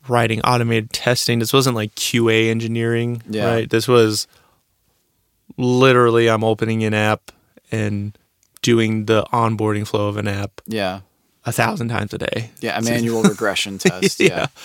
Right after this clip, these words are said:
Speaker 2: Yeah, Q A engineering, that's a whole different thing. Like, writing automation tests, that's great. Give me more of those people. I
Speaker 1: Yeah.
Speaker 2: hate having to write my own automation
Speaker 1: <laughs>
Speaker 2: tests, but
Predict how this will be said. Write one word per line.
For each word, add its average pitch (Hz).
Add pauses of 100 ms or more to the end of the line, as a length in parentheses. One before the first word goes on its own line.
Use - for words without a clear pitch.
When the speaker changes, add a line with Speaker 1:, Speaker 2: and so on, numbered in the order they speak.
(260)
Speaker 2:
Yeah, 123
Q 165
A 180
engineering, 139
that's 151
a 160
whole 147
different 120
thing. 98
Like, 90
writing 170
automation 147
tests, 156
that's 127
great. 107
Give 120
me 135
more 113
of 98
those 95
people. 90
I 98
Speaker 1:
Yeah. 110
Speaker 2:
hate 110
having 90
to 85
write 78
my 85
own 82
automation 82
Speaker 1:
<laughs> 151
Speaker 2:
tests, 80
but -